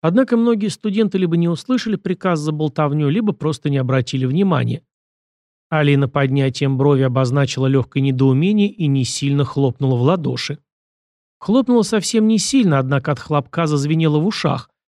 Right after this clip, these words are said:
а некоторых ударная волна подхватила, заставив довольно унизительно прокувыркаться. По странному совпадению кувыркались исключительно те студенты, которые не поспешили исполнить приказ.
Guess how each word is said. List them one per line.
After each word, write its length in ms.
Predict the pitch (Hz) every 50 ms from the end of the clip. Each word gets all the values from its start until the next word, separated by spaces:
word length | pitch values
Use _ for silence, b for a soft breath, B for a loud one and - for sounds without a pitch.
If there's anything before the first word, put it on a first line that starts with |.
| _ _ _
а 100 | 139 147
некоторых 440 | 190 254 277 - _ 196 180 - _
ударная 440 | 160 147 165 202 214 202 196 180 160
волна 260 | 165 165 165 170 151
подхватила, 720 | - - 120 - - 143 139 135 131 - 240 262 240 202
заставив 460 | 139 139 131 123 - - 160 147 135
довольно 480 | 123 123 131 127 131 165 190 190 185 180
унизительно 680 | - - 160 151 143 135 120 135 139 131 139 139 135 123
прокувыркаться. 960 | - 139 123 - - 139 143 170 - _ - 180 170 - - - - 127 _ _ _ _ _ _ _ _ _ _ _ _
По 100 | - 160
странному 420 | 127 - - 160 156 139 139 139 131
совпадению 680 | - - 127 - - 160 165 165 208 247 240 233 208
кувыркались 640 | - - 156 151 156 - - - 151 143 131 - -
исключительно 600 | 113 - - 156 139 - - 139 - 143 135 123
те 140 | - 143 120
студенты, 500 | - _ 143 131 120 170 214 214 185 -
которые 260 | 156 131 - 131 123
не 80 | 131
поспешили 640 | 123 _ 131 - _ - 131 - - 147 139 139 143
исполнить 480 | 123 - _ - 131 131 131 120 -
приказ. 500 | _ 151 175 175 - 147 135 123 - -